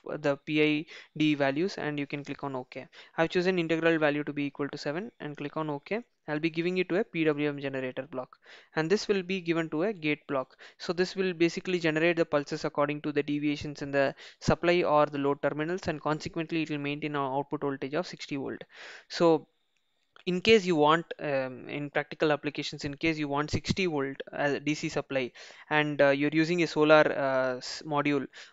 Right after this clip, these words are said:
uh, or a solar cell, you call that. So you have to, uh,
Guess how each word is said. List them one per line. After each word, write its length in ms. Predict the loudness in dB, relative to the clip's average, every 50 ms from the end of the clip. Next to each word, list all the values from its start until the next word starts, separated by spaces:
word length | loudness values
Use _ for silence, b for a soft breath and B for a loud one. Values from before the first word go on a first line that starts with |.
| B -2
uh, 140 | 0 0
or 180 | 2 4 4 2
a 80 | 2 2
solar 300 | -2 0 2 2 2 2
cell, 180 | 0 -2 -2
you 160 | -2 -2 -4
call 200 | -2 -2 -2 0 2
that. 200 | 0 -2 -2 -4 B B B B
So 160 | -2 2 4
you 320 | 4 4 4 4 4 4 2
have 280 | 4 2 0 0 0 _
to, 360 | -2 -2 0 0 -2 -4 -4 0 2
uh, 460 | 4 6 6 6 6 4 2 2